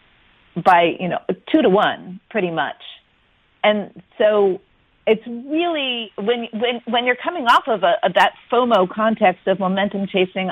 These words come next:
on the upside, it's quite confounding to see momentum chasing on the downside. You know, I, I think I've been joking to myself that, uh, people got punished in crypto and perhaps developed a taste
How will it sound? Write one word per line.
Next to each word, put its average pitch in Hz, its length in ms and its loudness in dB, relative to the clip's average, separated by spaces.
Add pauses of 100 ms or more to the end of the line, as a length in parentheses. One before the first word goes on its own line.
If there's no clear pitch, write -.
on 180 200 4
the 165 80 2 (120)
upside, 160 480 4 (320)
it's 403 140 4
quite 440 340 2
confounding 190 840 2
to 185 180 -2
see 220 100 0
momentum 190 560 0
chasing 180 460 -2
on 180 240 0
the 170 80 -4
downside. 175 720 2 (480)
You 196 80 0
know, 202 60 6
I, 190 200 4
I 220 100 0
think 240 240 -4
I've 196 140 -2
been 202 200 -4
joking 214 440 -4
to 190 80 -16
myself 196 580 2
that, 165 260 0 (140)
uh, 156 220 2 (440)
people 233 280 0
got 202 280 0
punished 240 640 -8
in 190 220 -4
crypto 180 720 2 (380)
and 190 240 -4
perhaps 208 380 -2 (300)
developed 196 520 0
a 185 60 -10 (120)
taste 214 220 -12